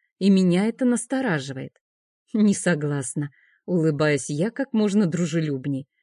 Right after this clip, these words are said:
чтобы снять с себя клеймо самой умной. Мы же не знаем, сколько ещё девушек задержались в пути. «Нам сказала Милорада, что в отборе участвует тридцать девушек»,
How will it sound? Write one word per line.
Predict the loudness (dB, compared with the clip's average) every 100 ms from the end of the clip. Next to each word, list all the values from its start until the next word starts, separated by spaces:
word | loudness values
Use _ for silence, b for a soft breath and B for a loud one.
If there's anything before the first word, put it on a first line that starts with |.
| _ -10
чтобы | -4 -2
снять | 0 0 0
с | 0
себя | -2 0 0
клеймо | 2 2 2 0
самой | -2 -2 0 0
умной. | 0 -2 -6 -10 _ _ _ _ -2
Мы | 4 4
же | 4 2
не | 2
знаем, | 2 0 0 -2
сколько | -4 2 2 2
ещё | -2 -2
девушек | -2 0 0 -2 -6
задержались | -2 0 0 0 0 -2 -2 -6
в |
пути. | -4 -4 -4 -10 -12 _ _ _ _ _ _ 0
«Нам | 2
сказала | 2 0 -2 0 0 2
Милорада, | 2 2 2 0 0 -2 -4
что | -8 -2 2
в |
отборе | 2 2 2 2 0
участвует | -2 -4 -6 -4 -2 -2 _
тридцать | -2 -2 0 -2 -2
девушек», | 0 0 0 -2 -6 -10